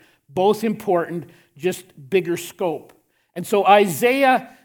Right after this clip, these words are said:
is one of the major prophets. He lived about seven hundred years before Jesus did. And he writes this. We, again, have referenced a number of times his prophetic comments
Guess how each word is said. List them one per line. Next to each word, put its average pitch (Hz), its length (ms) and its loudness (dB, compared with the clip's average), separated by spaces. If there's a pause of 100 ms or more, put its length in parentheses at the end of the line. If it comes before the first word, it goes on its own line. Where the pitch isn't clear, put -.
(100)
is 190 220 2
one 208 160 0
of 220 80 0
the 214 80 0
major 190 420 -4
prophets. 185 640 -2
He 190 140 -8
lived 190 320 2
about 175 280 -2
seven 226 540 0
hundred 196 580 -2
years 165 680 -4 (320)
before 190 500 0
Jesus 170 640 -8
did. 147 440 -12 (240)
And 180 160 -4
he 233 260 -2
writes 214 720 2
this. 170 680 -4 (440)
We, 180 300 -8
again, 196 300 2
have 175 180 -2
referenced 202 540 0
a 190 60 0
number 190 340 0
of 190 100 -4
times 180 400 -4
his 175 160 -4
prophetic 170 600 -8
comments 165 640 -6